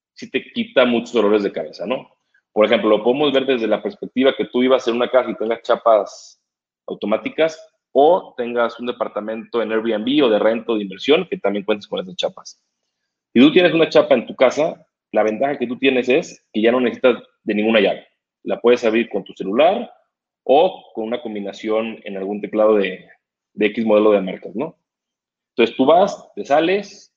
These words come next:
no necesitas llaves, solamente te vas con tu celular, puedes abrir y cerrar la puerta cuando quieras entrar a tu casa. O estás en tu oficina y ves que, que alguien llegó a tu casa, puede ser tu mamá, tu papá,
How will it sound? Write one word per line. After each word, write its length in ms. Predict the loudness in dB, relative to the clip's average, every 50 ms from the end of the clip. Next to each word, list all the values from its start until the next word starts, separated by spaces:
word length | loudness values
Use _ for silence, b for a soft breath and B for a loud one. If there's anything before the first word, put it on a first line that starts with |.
| _ _
no 80 | -8 -8
necesitas 220 | -6 -4 -4 0 0
llaves, 260 | 0 0 0 -2 -4
solamente 440 | -4 -4 -4 -4 -6 -8 -10 -8 -4
te 80 | -4
vas 120 | -4 -4 -6
con 100 | -10 -14
tu 60 | -10
celular, 440 | -8 -4 0 2 4 4 2 0 -4 -12 -20 _ _ _ _ _ _ _
puedes 240 | 4 4 4 4 2
abrir 200 | 0 0 0 0
y 60 | -2 -2
cerrar 220 | -2 -2 0 0
la 140 | 0 -2 0
puerta 480 | 0 0 0 0 -2 -4 -4 -4 -8 -12 -10
cuando 180 | -10 -10 -6
quieras 220 | -4 -4 -4 -4 -6
entrar 240 | -6 -4 -2 -2
a 80 | -2 -4
tu 100 | -6 -10
casa. 280 | -12 -12 -12 -16 -20 _ _ _ _ _ _ _ _ _ _ _ _ _ _
O 120 | 0 4 4
estás 160 | 4 4 4
en 100 | 4 4
tu 60 | 4
oficina 520 | 4 4 4 4 4 4 4 2 0 -6 -14 _ _ _ _ _ _ _
y 140 | -2 2 4
ves 260 | 4 4 4 0 0
que, 600 | 0 2 4 4 4 4 2 -2 -4 -10 -16 -20 _ _ _ _ _ _ _ _ _ _ _ _ _ -2
que 60 | 0
alguien 180 | 0 2 2
llegó 200 | 2 2 2 2
a 60 | 0 0
tu 80 | 0
casa, 460 | 0 2 2 2 0 -4 -6 -8 -14 _ -4
puede 180 | -4 -4 -4
ser 140 | -6 -10 -10
tu 60 | -8 -4
mamá, 280 | -2 0 0 0 0
tu 80 | 0 -2
papá, 540 | -2 2 4 4 4 2 0 -4 -12 -20